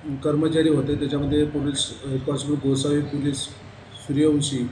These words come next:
पोलीस कॉन्स्टेबल सूर्यवंशी असे नाकाबंदी करत असताना त्यांना एक इंडिगा कार एम एच चोवीस एल चव्वेचाळीस नव्वद ही भरधाव वेगाने व वेडीवाकडे, अ, वळण घेऊन येत असताना दिसते. त्याने, त्यावेळी त्यांनी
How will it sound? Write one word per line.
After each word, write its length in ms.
पोलीस 180
कॉन्स्टेबल 340
सूर्यवंशी 580
असे 160
नाकाबंदी 460
करत 220
असताना 420
त्यांना 240
एक 100
इंडिगा 440
कार 380
एम 160
एच 160
चोवीस 340
एल 320
चव्वेचाळीस 480
नव्वद 260
ही 40
भरधाव 400
वेगाने 400
व 40
वेडीवाकडे, 640
अ, 500
वळण 260
घेऊन 220
येत 180
असताना 240
दिसते. 240
त्याने, 280
त्यावेळी 240
त्यांनी 220